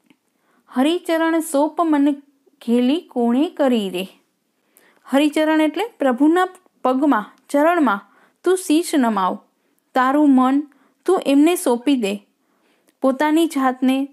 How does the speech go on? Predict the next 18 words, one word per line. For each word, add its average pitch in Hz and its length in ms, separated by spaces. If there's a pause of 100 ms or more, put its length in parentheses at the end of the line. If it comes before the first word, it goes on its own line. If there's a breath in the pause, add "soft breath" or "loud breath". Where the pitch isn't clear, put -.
(120)
પ્રભુ 269 280
ભક્તિમાં 320 600
લગાવ. 226 400 (260)
માટે 262 320
તું 320 240
આવી 285 260
વાતો 269 380
નહીં 277 320
કર. 190 240 (1300)
ભક્તિ 254 360
એ 359 240
નવનીધ 302 680 (140)
પામશે 277 800 (120)
સુણ 339 200
સુંદરી 247 580
રે. 190 180 (1200 soft breath)
નવનીધ 285 480
એટલે 302 280